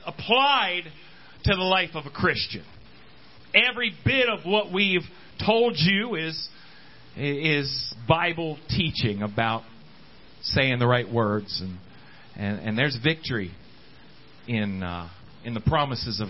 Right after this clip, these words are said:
God. And there's, there's hope in, in, in, in when we talk faith and have, have words that line up with God's word and God's promise.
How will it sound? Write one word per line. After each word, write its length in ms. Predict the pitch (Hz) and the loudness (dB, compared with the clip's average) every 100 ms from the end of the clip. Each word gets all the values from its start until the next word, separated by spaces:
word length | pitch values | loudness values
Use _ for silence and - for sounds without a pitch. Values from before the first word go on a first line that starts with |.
| 92 | -2
God. 340 | 113 95 80 80 | -2 -2 -4 -10
And 260 | 82 90 | -14 -6
there's, 300 | 113 123 - - - - - - - | -2 -2 -4 -14 -20 -20 -20 -14 -2
there's 220 | 139 - | -2 0
hope 420 | - 214 165 - | 4 4 4 0
in, 260 | 127 110 98 - - - - | 0 0 -6 -14 -20 -16 -2
in, 120 | 127 | -2
in, 380 | 123 135 120 110 - 143 | 2 0 0 -6 -10 -4
in 340 | 131 117 110 - - - | -2 -2 -8 -12 -20 -6
when 160 | 131 120 | -4 -2
we 160 | 127 | -2
talk 260 | - 185 - - - | 4 2 2 -10 -2
faith 280 | 190 120 - 123 | 0 -2 -10 -10
and 140 | 104 | -6
have, 260 | 127 151 143 - - - | -2 -2 -2 -12 -20 -12
have 200 | - 160 143 | -2 -2 0
words 480 | 151 220 202 151 - | 0 2 2 0 -2
that 180 | 143 143 | -2 -2
line 460 | 143 175 208 208 202 | 0 2 2 2 0
up 200 | 202 - 135 | -2 -4 -6
with 160 | 127 - | -8 -2
God's 360 | 143 139 123 104 101 | 2 4 2 -4 -2
word 280 | 101 87 | -2 -2
and 160 | 87 95 | -6 -2
God's 280 | 110 101 - - | 0 0 -4 -8
promise. 560 | 85 80 - - - | -8 -10 -8 -6 -6